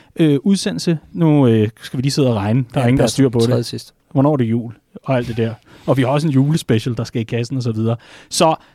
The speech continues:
Speaker 1: der er trods alt lidt tilbage, men hvis man vitterligt godt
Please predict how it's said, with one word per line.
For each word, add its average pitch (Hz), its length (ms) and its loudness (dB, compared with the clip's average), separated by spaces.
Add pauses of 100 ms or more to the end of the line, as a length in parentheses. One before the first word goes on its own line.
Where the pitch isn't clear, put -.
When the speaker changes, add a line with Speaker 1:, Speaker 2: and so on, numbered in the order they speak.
Speaker 1:
der 170 60 0
er 156 260 0
trods 220 300 -4
alt 208 240 -6
lidt 190 200 -4
tilbage, 156 440 -4
men 180 520 -2
hvis 175 440 -4
man 156 260 -2 (440)
vitterligt 165 460 0 (540)
godt 151 160 0